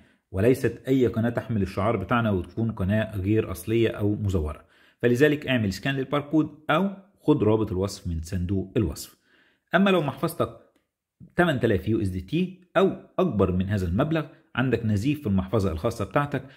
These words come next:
مش قادر تعرف تعمل إيه في البير ماركت، والخسائر موجودة بشكل كبير جدًا بسبب الهبوط العام اللي إحنا موجودين فيه، فتقدر إنك تنضم لإدارة المحافظ ال في اي بي عن بعد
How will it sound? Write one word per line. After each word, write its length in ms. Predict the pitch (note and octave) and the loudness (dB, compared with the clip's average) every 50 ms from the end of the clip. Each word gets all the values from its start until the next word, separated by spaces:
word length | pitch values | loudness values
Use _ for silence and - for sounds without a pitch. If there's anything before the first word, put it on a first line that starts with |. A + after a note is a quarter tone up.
| - _ - | -18 _ -10
مش 140 | - - - | -8 -2 0
قادر 200 | C#3+ C3+ C3 B2 | 0 2 2 0
تعرف 440 | - - D#3 C3+ B2 G2 F#2+ - | 2 2 2 2 2 0 -2 -6
تعمل 380 | - - C3+ B2 A#2 A2+ A2 G2+ G#2 G#2+ | -6 -4 -2 -2 0 0 0 -2 -2 -2
إيه 120 | C#3 D3 C#3+ | -2 -2 0
في 120 | C#3+ - | 0 -2
البير 260 | G2+ F#2+ G2 B2 A#2+ | -2 0 2 2 2
ماركت، 420 | G#2+ A2 B2 A#2+ B2 - F#2 - - | 2 2 -2 -2 -4 -6 -6 -4 -4
والخسائر 560 | F#2+ F#2 - G#2+ F#2+ - B2+ A#2+ A2+ G2 F2 | -6 -4 -4 -6 -4 0 0 0 2 0 0
موجودة 340 | F2+ F#2 F2+ F#2+ A#2+ A#2 G2 | 0 -2 0 0 0 0 0
بشكل 300 | F#2 - B2 A2+ - G2+ | 0 -2 -6 -4 -4 -6
كبير 240 | F2+ F#2+ A2+ A#2+ G#2 | -4 0 0 0 0
جدًا 380 | A2 B2+ A#2 G2+ G2+ F2 F2 | 0 -2 0 0 0 0 0
بسبب 420 | E2+ F2+ - C3 A2 G2+ E2 D#2+ - | -2 -2 -2 0 0 0 -2 -4 -6
الهبوط 560 | - F2 F#2 F#2+ G#2+ C3 D3 D3 C#3+ - - | -6 -4 -4 -2 0 0 0 -2 -4 -6 -4
العام 380 | G2+ F#2 F2+ A#2+ D3 C3+ G2+ | -4 -2 0 0 0 2 2
اللي 120 | F#2+ F2+ G2 | 2 0 -2
إحنا 160 | - - G2 | -2 -2 -2
موجودين 380 | E2+ F2 E2 F2 F#2 G#2+ A2 G2 | -2 -2 -4 -4 -4 -4 -4 -4
فيه، 300 | - - E3 G3 F#3+ - - - - - _ _ - | 0 0 0 0 0 -4 -12 -20 -20 -20 _ _ -6
فتقدر 360 | C3+ C3+ G3 F3+ C#3+ C3+ - | 0 2 2 2 2 2 2
إنك 260 | B2 A2 G#2+ G2+ - | 0 0 0 -2 -4
تنضم 460 | - - A2+ G#2+ G#2 C3+ D#3+ F3 D#3 | -6 -4 -4 -2 0 0 0 0 0
لإدارة 400 | F#2+ G#2+ - G2 G2 C#3 E3 D#3+ D#3+ C3 | 0 -2 0 0 0 0 0 0 -2 -4
المحافظ 460 | A2+ G#2 G2+ - C#3+ C3 - A#2+ G2+ | -4 -4 -4 -4 -6 -4 -4 -2 -2
ال 120 | F#2+ F2+ G2 | -2 -2 -2
في 140 | A#2 A#2 | -2 -2
اي 100 | F#2+ G2 | -2 -2
بي 220 | F#2 F#2+ A2+ G#2+ G2 | -2 -2 0 -2 -2
عن 240 | F#2 F2+ E2+ D#2+ E2 | -2 -2 -4 0 2
بعد 240 | A2+ D3 E3+ F3 | 2 2 2 0